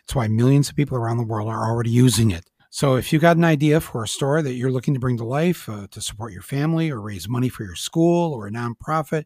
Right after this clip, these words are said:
go to shopify dot com slash rumble and make sure Rumble is in all lowercase. And you could get a free fourteen-day trial and get full access to Shopify's entire suite of features. Grow your business with Shopify today.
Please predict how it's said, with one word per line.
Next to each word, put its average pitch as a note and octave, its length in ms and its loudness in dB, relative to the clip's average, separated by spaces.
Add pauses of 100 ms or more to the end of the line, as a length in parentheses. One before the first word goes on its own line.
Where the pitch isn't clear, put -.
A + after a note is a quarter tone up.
go C3 160 6
to A2 80 2
shopify D3+ 680 0
dot B2+ 260 -4
com A#2+ 280 -4
slash B2 540 -4
rumble G#2+ 420 -2 (320)
and A2+ 80 -4
make B2 140 2
sure D3+ 160 0
Rumble A#2+ 320 2
is - 100 -12
in G#2 80 -8
all A2+ 340 -4
lowercase. G#2 640 -10 (400)
And A#2+ 100 4
you D3+ 100 6
could D#3 140 -8
get B2+ 120 0
a E2 40 -8
free E3+ 600 2
fourteen-day D#3 640 -2
trial F2+ 420 -10 (240)
and G2 100 -4
get - 240 -10
full D#3+ 400 2
access - 440 -12
to - 100 -16
Shopify's G#2 640 -10
entire G#2+ 400 -6
suite - 400 -10
of - 80 -20
features. - 560 -18
Grow G2 200 -8
your B2 140 0
business A#2 460 -2
with F#2+ 100 -12
Shopify B2 760 -6
today. C3 500 -6